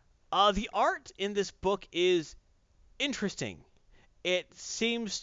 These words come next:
to, like, vary in how extreme its style is based on the scene. It's almost like Jorge Jimenez is trying to illustrate when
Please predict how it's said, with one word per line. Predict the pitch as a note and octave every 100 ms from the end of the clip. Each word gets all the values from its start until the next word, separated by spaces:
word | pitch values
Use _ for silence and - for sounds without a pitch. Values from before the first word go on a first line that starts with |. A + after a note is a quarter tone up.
| -
to, | A3 G3+
like, | F#3 E3+ D#3
vary | C3+ A#2+ C3 D#3+ F3 F3+ F#3 F3+
in | C#3
how | C#3+ C#3+
extreme | C#3 - D3 D3+ D3+
its | A#2
style | - C3+ B2+ C#3+ D#3
is | E3+ D3+
based | - C3+ C3+ C#3+
on | C#3
the | A#2+
scene. | - - - - E3+ F#3 G#3+ B3 - - - -
It's | F#3
almost | G3+ A#3
like | A#3+
Jorge | F#3+ G#3
Jimenez | F3 D3 D#3+ C3 A#2 C3
is |
trying | - E3 D3+
to | - E3 C3 A#2 - - _ _ _ _ -
illustrate | F#3+ G#3+ - - C#3 A#2+ A#2 - _
when | B2 C3+ C#3 C#3 C3 B2